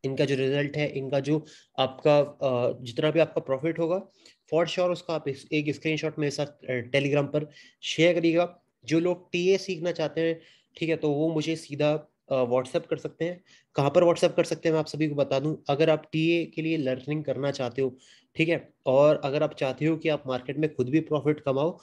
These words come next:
तो आपको सिक्स थ्री नाइन सेवन, ठीक है, डबल फ़ोर डबल फ़ोर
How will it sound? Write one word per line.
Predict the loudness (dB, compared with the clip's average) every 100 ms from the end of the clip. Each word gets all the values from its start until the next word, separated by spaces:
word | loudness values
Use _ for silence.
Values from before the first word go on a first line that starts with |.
| -20 _ -2
तो | -2
आपको | -2 -4 -4 -6
सिक्स | -6 0 0 0 -14 -4
थ्री | 0 2 0 -8 _ _ _ -4
नाइन | 2 4 2 0
सेवन, | -4 -2 -2 -4 -8 -18 _ _ -6
ठीक | -2
है, | 0
डबल | 2 0
फ़ोर | -2 -2 0 -2 -6 _ _ _ _ _ -6
डबल | -2 -4
फ़ोर | -2 -2 -2 -6